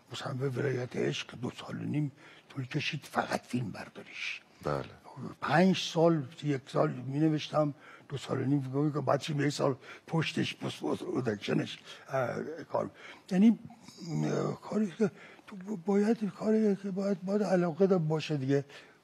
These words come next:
Speaker 1: باید خسته نشه آدم.
Speaker 2: بله،
Speaker 1: خود
Speaker 2: می‌دونم چه خیلی سخته. و، اه،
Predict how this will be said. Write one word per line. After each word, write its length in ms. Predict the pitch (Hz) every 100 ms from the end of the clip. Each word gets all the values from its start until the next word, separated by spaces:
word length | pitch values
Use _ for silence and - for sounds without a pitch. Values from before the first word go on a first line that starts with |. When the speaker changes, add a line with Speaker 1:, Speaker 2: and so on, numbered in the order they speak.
| -
Speaker 1:
باید 180 | 143 139
خسته 400 | - 135 - 165
نشه 340 | 175 - 110
آدم. 260 | 113 120 - -
Speaker 2:
بله، 320 | 98 85 71
Speaker 1:
خود 160 | - 117
Speaker 2:
می‌دونم 540 | 131 120 107 117 80 67
چه 100 | -
خیلی 300 | - 107 127
سخته. 440 | - 76 - - - - - - - - - -
و، 100 | 117
اه، 760 | 151 165 165 151 139 139 139